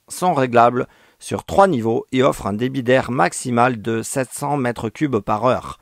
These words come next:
La hotte est également dotée d'un capteur de lumière et d'un éclairage led intégré pour une visibilité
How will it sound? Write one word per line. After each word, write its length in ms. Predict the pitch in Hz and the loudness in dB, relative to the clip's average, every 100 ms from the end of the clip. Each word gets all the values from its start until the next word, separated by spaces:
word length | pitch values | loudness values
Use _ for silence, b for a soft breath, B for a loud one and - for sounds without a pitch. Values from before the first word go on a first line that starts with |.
| b b b - | b b b -2
La 220 | 110 117 | 2 4
hotte 220 | 151 - | 4 0
est 140 | 101 | -6
également 520 | 123 123 127 113 101 101 | -2 2 2 2 0 -4
dotée 540 | 104 170 175 139 143 | 0 0 2 0 -2
d'un 260 | 117 165 170 | 0 0 0
capteur 480 | 120 - 117 123 | -2 0 0 0
de 80 | 131 | 0
lumière 480 | 143 120 107 107 110 - | 0 0 0 0 -4 -4
et 120 | 156 | 0
d'un 180 | 139 135 | 2 2
éclairage 600 | 123 107 107 101 110 113 - _ _ - | 0 -2 -2 0 0 -2 -10 _ _ -6
led 460 | 120 131 131 143 b b b b b | -2 -2 -2 -8 b b b b b
intégré 480 | 180 185 143 110 120 | -2 0 0 0 0
pour 240 | 127 117 110 | 0 -4 -2
une 140 | 104 | -2
visibilité 800 | 104 135 123 113 104 104 147 151 | -2 -4 -4 -6 -6 -6 -4 -4